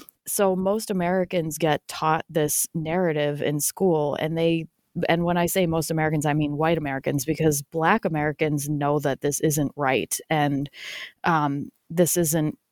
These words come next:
the, the reality that they face every day. Um, but everybody gets told in school that this is what happened. We, you know, we were bad in the past, but now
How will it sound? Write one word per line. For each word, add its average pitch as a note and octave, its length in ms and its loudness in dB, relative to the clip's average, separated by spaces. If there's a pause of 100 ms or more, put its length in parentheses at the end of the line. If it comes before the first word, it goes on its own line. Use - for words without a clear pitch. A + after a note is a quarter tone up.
the, E3 220 4 (200)
the F3+ 160 0
reality D3+ 580 0
that C3 200 -4
they C#3+ 140 0
face D#3 380 0
every C#3 260 -2
day. D3+ 340 0 (720)
Um, E3 440 0 (120)
but G3+ 120 0
everybody F#3 540 0
gets - 460 -2 (300)
told E3+ 520 0
in D3+ 140 -4
school E3 420 0
that C#3 240 -4
this D#3+ 180 0
is D#3+ 140 -2
what D#3+ 160 2
happened. D#3 420 0
We, D3+ 240 0 (200)
you E3 120 2
know, C#3 140 -2
we D#3+ 180 -2
were F3+ 140 2
bad E3+ 240 0
in E3 80 -6
the D#3 80 -6
past, D#3 400 0
but D#3 120 0
now D3 440 0